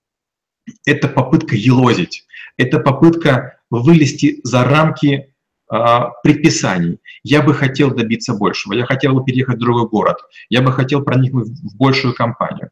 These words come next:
я бы хотел добиться чего-то. Так поступают люди, которые имеют завышенную самооценку. Люди, которые занижены, наоборот: «Не трогайте меня, я буду здесь, мне хорошо, мне комфортно,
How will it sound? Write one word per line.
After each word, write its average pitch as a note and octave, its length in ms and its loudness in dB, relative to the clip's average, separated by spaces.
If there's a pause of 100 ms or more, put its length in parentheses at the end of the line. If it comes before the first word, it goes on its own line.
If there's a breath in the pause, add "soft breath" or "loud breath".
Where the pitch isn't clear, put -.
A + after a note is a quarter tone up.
(280 loud breath)
я C3 160 0
бы C#3 120 0
хотел C#3 340 0
добиться B2+ 500 -2
чего-то. F2+ 460 -6 (260)
Так D#3 180 -2
поступают B2+ 560 0
люди, B2+ 220 0
которые G#2+ 560 -4
имеют G#2+ 280 -2
завышенную G2+ 380 -4
самооценку. F2+ 600 -4 (220 loud breath)
Люди, D#3 240 6
которые C3 600 2
занижены, F3+ 460 6 (260)
наоборот: C3+ 360 2 (220)
«Не D#3+ 80 2
трогайте C#3+ 380 4
меня, C#3 340 2 (380)
я C#3+ 200 2
буду D3+ 180 4
здесь, B2 640 -2
мне C3 240 2
хорошо, C#3+ 500 0
мне B2 180 -2
комфортно, C#3 680 -2